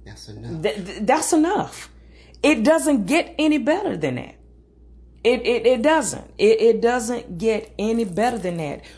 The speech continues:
Speaker 2: When you have someone that is willing to die for you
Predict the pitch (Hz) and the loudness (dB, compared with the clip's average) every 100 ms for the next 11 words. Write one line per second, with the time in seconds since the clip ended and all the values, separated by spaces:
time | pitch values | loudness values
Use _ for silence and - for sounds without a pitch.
0 | - 190 208 220 254 247 247 233 208 - | -10 0 2 2 2 0 -2 -4 -4 -2
1 | 220 214 214 202 185 175 165 185 214 202 | 0 2 2 2 0 0 -2 0 0 -2
2 | - 151 143 180 196 180 170 156 117 | -6 -6 -2 0 -2 -4 -8 -6 -8